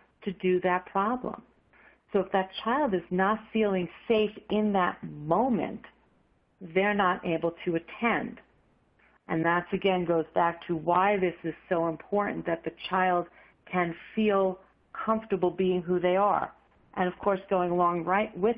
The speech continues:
that is the student must feel connected to the teacher. You know, I was doing a, um, a training this summer at a prestigious private school, and we were talking about what do you do when a kid has a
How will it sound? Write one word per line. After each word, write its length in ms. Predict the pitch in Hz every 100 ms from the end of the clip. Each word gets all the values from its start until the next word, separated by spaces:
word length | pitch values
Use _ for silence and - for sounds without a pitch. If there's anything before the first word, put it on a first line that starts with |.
| -
that 300 | 160 156 - - _ -
is 120 | 185 -
the 100 | 185 -
student 380 | 233 226 208 180
must 280 | 190 226 233 -
feel 140 | 190 185
connected 560 | - 185 226 226 185 170 - - _ _ -
to 120 | 233
the 100 | 226 -
teacher. 460 | 262 294 - - - _ _ _ _ _ _ _ -
You 100 | 196
know, 80 |
I 140 | 190 190
was 80 | 185 -
doing 320 | 226 233 220
a, 380 | - 185 180 - - 170
um, 440 | 165 160 156 156
a 60 | 180 -
training 340 | 202 208 220 175
this 140 | 160 -
summer 260 | 165 151 160
at 240 | - 156
a 120 | 156
prestigious 600 | 156 - 175 - 196 190 180
private 360 | - 175 170 170 - -
school, 300 | 143 117 - _ - - - - _ -
and 460 | 170 170 165 165 170
we 100 | 180
were 100 | 170 -
talking 380 | - 240 240 208
about 380 | 165 160 147 160
what 380 | 160 160 170 196
do 80 | 196
you 140 | 180
do 200 | 175 165
when 140 | 160
a 80 | 156 -
kid 140 | 196 185
has 180 | 170
a 40 | 156